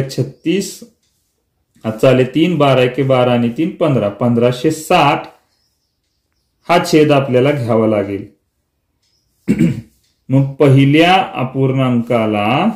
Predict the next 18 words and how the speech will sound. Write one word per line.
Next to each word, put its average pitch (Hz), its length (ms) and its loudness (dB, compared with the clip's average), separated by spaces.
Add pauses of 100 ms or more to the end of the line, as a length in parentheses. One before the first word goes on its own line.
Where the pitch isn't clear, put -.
(1700)
पंधराशे 151 520 2
साठ 170 340 0
होण्यासाठी 165 480 0
कितीने 160 380 -4
गुणावं 156 340 0
लागेल? 151 420 0
तर 165 100 -2 (160)
तेराने 180 420 2
गुणावं 117 360 2
लागेल, 113 440 -2 (1600)
अंशालाही 135 640 2
छेदालाही, 123 680 0 (680)
आणि 117 300 0
दुसऱ्या 143 500 2
अपूर्णांकाला 120 1200 -2 (2000)
बाराने 151 560 2
गुणावं 117 380 2
लागेल, 101 320 -4